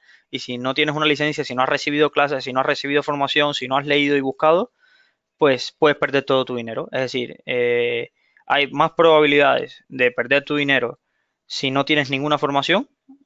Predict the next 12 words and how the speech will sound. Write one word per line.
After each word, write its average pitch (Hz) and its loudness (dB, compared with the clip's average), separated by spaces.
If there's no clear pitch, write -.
que 143 0
entrando 143 0
al 143 0
mercado 151 2
con 143 2
una 143 0
formación 139 -2
básica 143 0
o 147 4
al 127 0
menos 139 -2
especializada 143 2